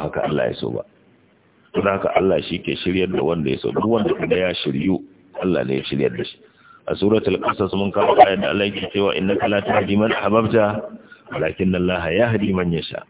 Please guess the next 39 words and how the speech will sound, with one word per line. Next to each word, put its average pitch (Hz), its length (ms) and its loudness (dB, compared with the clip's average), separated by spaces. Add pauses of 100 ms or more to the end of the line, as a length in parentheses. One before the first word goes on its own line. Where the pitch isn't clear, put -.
Ba 113 240 2
ka 92 160 0
shiryar 104 480 0
da 95 80 2
wanda 95 400 0
ka 90 160 -6
so 95 240 -2
shiryarwa, 87 880 0 (320)
amma 190 320 -2 (160)
Allah 101 380 2 (100)
shi 98 160 -4
ke - 160 -8 (160)
shiryar 98 320 -2
da - 80 2
wanda 113 320 2
ya - 80 -6
so - 160 -8
shiryarwa. 73 480 -2 (480)
Haka - 240 0
na 104 100 2
wata 98 300 2
yana 98 320 2
cewa, 98 180 2
"Laisa 139 380 2
alayka 127 340 2
hudahum, 120 640 4 (500)
walakinna 90 560 0
Allah 87 400 -2
yahdi 85 480 -2
man 85 240 -2
yasha." 71 320 -4
Shiryar 120 560 0
su 101 80 -4
ba 90 160 0
a 123 160 -2
hannunka 160 320 0
take - 240 0
ba, - 320 -2 (880)
amma 95 320 0